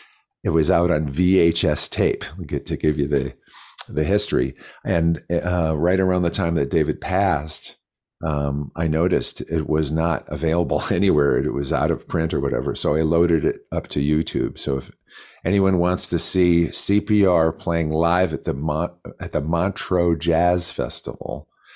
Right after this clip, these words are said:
um, there's a combination of the performances and interviews with the three of us, and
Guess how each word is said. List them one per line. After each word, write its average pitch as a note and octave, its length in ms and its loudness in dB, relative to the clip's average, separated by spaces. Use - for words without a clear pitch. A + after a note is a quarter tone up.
um, D2+ 360 -2
there's D#2 260 0
a D#2 60 -2
combination F2 680 0
of D2+ 160 -2
the D2+ 80 -4
performances F2+ 1000 0
and D#2 340 -4
interviews D#2 960 0
with - 120 -6
the - 60 -6
three E2 300 0
of D2 140 -2
us, D2 560 -4
and D2+ 520 -4